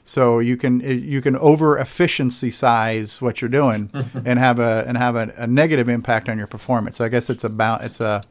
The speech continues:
Speaker 2: Yeah.
Speaker 1: it's a,
Speaker 2: And there's
Speaker 1: it's
Speaker 2: other
Speaker 1: a
Speaker 2: tricks too, like, you know, if you re-, if your program's roughly finished, renumber with, you know,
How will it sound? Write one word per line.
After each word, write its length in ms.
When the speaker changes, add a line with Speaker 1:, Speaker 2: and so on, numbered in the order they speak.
Speaker 2:
Yeah. 100
Speaker 1:
it's 300
a, 60
Speaker 2:
And 80
there's 100
Speaker 1:
it's 80
Speaker 2:
other 140
Speaker 1:
a 40
Speaker 2:
tricks 260
too, 220
like, 220
you 80
know, 100
if 240
you 120
re-, 260
if 120
your 220
program's 420
roughly 380
finished, 540
renumber 520
with, 360
you 100
know, 240